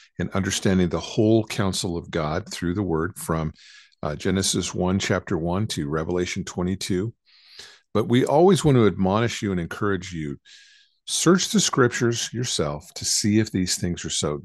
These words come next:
Don't take our word for it. Don't just look at a single verse,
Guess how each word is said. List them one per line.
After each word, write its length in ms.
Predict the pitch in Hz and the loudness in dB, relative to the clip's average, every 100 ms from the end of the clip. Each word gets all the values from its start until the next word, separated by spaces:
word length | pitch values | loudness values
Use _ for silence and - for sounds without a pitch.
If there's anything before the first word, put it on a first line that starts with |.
| _ | _
Don't 260 | 113 143 - - | 2 2 0 -2
take 280 | 131 117 | 2 4
our 120 | 110 101 | 2 2
word 280 | 90 90 | 2 -2
for 160 | - 71 | -2 -8
it. 80 | - _ | -8 _
Don't 280 | 117 117 151 139 | -2 0 0 -2
just 440 | 117 107 104 - | 0 2 0 -2
look 220 | 95 95 | -4 -2
at 80 | 85 | -4
a 60 | 82 | -4
single 500 | - - 90 107 104 | -4 -2 -2 -2 -2
verse, 560 | 98 76 98 - - | -4 -4 -4 -8 -10